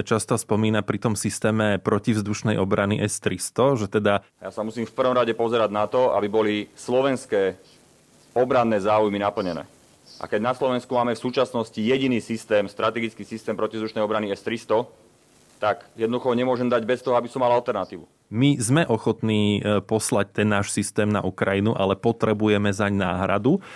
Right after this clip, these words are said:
Speaker 1: tak tento kľúč vlastne platí na všetko, možno s výnimkou húfnic,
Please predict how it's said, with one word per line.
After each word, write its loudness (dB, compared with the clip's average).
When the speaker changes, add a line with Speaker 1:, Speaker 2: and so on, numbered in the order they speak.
Speaker 1:
tak -2
tento 2
kľúč 4
vlastne 0
platí 0
na -4
všetko, -2
možno 4
s 2
výnimkou 4
húfnic, 2